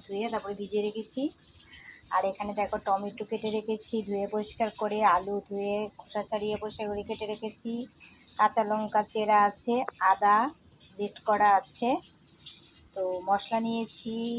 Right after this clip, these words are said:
এখানে দেখো, উম, জিরার গুঁড়ো নিয়েছি এক চামচ, ধনে গুঁড়ো নিয়েছি এক চামচ, লাল লঙ্কা নিয়েছি এক চামচ, আর এখানে হলুদ গুঁড়ো নিয়েছি এক চামচ, আর নুনটা পরিমাণ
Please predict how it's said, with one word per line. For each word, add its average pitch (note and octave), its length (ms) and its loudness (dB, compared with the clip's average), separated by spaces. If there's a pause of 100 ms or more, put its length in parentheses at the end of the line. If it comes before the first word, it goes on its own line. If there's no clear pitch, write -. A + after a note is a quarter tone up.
(140)
এখানে G#3 260 -2 (120)
দেখো, F#3+ 340 2 (1000)
উম, G3 680 -4 (140)
জিরার G#3+ 400 4
গুঁড়ো G#3+ 240 2
নিয়েছি G3+ 280 -2 (120)
এক F#3+ 60 -4 (100)
চামচ, A3 320 2 (140)
ধনে G3 260 0
গুঁড়ো G#3+ 180 0
নিয়েছি A3 220 -4 (100)
এক G#3+ 140 -6
চামচ, A3+ 380 0 (640)
লাল G3+ 220 8
লঙ্কা A3 360 4
নিয়েছি G#3 320 -4 (120)
এক G#3+ 80 -6 (120)
চামচ, A#3+ 380 2 (280)
আর F#3+ 180 4
এখানে G#3 280 0
হলুদ F#3+ 280 -4
গুঁড়ো G#3+ 200 -2
নিয়েছি A3 240 -4 (100)
এক - 140 -10
চামচ, C4+ 300 2 (100)
আর F#3+ 140 2
নুনটা G3+ 320 0 (100)
পরিমাণ G3 280 2